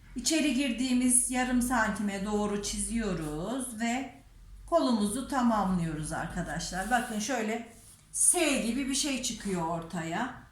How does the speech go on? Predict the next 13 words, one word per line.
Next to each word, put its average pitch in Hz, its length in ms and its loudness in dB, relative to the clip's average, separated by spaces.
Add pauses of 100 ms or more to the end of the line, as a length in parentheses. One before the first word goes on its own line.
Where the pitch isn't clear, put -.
(440)
Ve 294 140 -6
şunu 285 300 -2
şöyle 254 460 0
gözümüze 254 880 0 (500)
hoş 285 280 -2
gelen 226 380 2
bir 240 60 2
şekilde 208 560 -2
de 233 140 -2
düzeltme 226 640 2
yapabiliyoruz 214 1000 0
şu 180 120 -8
şekilde. 165 840 -6